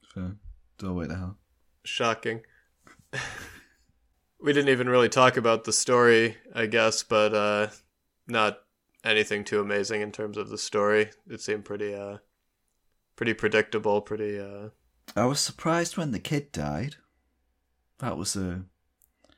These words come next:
Speaker 1: a bit out the blue, but then I guess it had to be something major for him to return to the racket. Um, so,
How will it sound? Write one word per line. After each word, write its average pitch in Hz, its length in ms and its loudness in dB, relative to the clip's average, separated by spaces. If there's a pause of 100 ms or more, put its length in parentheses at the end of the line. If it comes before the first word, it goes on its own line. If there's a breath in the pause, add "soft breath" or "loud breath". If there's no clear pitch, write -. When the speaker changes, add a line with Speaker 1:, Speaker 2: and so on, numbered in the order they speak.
(1120)
Speaker 1:
a - 40 -8
bit 104 240 0
out 90 240 0
the 90 80 -8
blue, 98 320 -2
but 98 280 -10
then 101 360 -2 (100)
I 87 120 -4
guess 95 320 -4
it - 80 -8
had 104 220 -8
to 107 60 -16
be 101 80 -8
something 95 460 -6
major 90 400 -4
for - 180 -12
him 90 180 -6
to - 120 -12
return 90 640 -8 (520)
to - 100 -14
the 85 120 -6
racket. 92 520 -6 (280)
Um, 87 500 -8 (1500 soft breath)
so, 90 520 -6